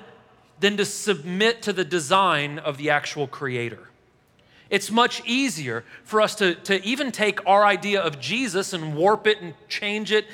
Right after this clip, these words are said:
and mix it up a little bit so Jesus fits me. The funny thing is, though, God is not made in our image. The Bible says that we are made in the image of God. We are to conform to him.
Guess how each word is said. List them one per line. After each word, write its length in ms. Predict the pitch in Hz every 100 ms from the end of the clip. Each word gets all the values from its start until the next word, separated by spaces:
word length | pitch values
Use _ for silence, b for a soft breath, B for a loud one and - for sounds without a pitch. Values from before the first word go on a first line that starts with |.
| B -
and 220 | 175 175
mix 200 | 220 -
it 80 | 208
up 140 | 247
a 60 | 196
little 120 | 175
bit 200 | 170 170
so 140 | 190
Jesus 540 | 156 120 202 247 185 -
fits 320 | - 180 -
me. 380 | 180 254 131 107 b b b b -
The 100 | 160
funny 300 | 269 285 233
thing 200 | 196 254
is, 180 | 262
though, 320 | 175 147 139 - - _ _ _ -
God 240 | 214 269
is 140 | 233 196
not 200 | 214 196
made 200 | 196 165
in 100 | 160
our 320 | 220 202 151
image. 320 | 131 135 135
The 80 | 147
Bible 280 | 175 185 170
says 260 | 170 139
that 80 | 143
we 320 | 135 180 240
are 100 | 143
made 380 | 120 110 117 120 b b b _ -
in 100 | 139
the 140 | 135
image 180 | 135 131
of 140 | 135
God. 280 | 127 190 135
We 100 | 156
are 60 | 175
to 80 | 160
conform 800 | - 135 - 202 226 151 127 b b b
to 120 | - 147
him. 380 | 139 254 139